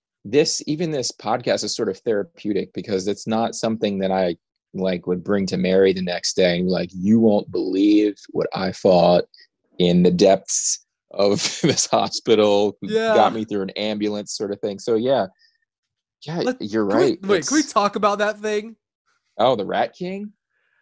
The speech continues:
Speaker 1: The
Speaker 2: Wha-,
Speaker 1: big beast?
Speaker 2: Good lo-, good
Speaker 1: <laughs>
Speaker 2: Lord. Amber can d-, attest because you know something's coming. You hear something and
Speaker 1: Yes.
Speaker 2: you're like, "Oh my God, something's coming." And then, like,
Speaker 1: Mm-hmm.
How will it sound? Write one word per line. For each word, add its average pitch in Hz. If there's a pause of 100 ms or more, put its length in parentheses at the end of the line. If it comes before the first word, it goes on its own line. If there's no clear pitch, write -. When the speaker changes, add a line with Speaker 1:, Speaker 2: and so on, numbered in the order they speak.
(220)
Speaker 1:
The -
Speaker 2:
Wha-, 175
Speaker 1:
big 117
beast? - (520)
Speaker 2:
Good 285 (340)
lo-, 185 (380)
good 320 (120)
Speaker 1:
<laughs> 156
Speaker 2:
Lord. 180 (140)
Amber 269
can 226
d-, 196
attest 175
because 214
you 233
know 226
something's 175
coming. 143
You 156
hear 190
something 170
and -
Speaker 1:
Yes. 160
Speaker 2:
you're 156
like, 139 (680)
"Oh 233
my 185
God, 156 (120)
something's 180
coming." 143 (320)
And 185
then, 190
like, 180
Speaker 1:
Mm-hmm. 104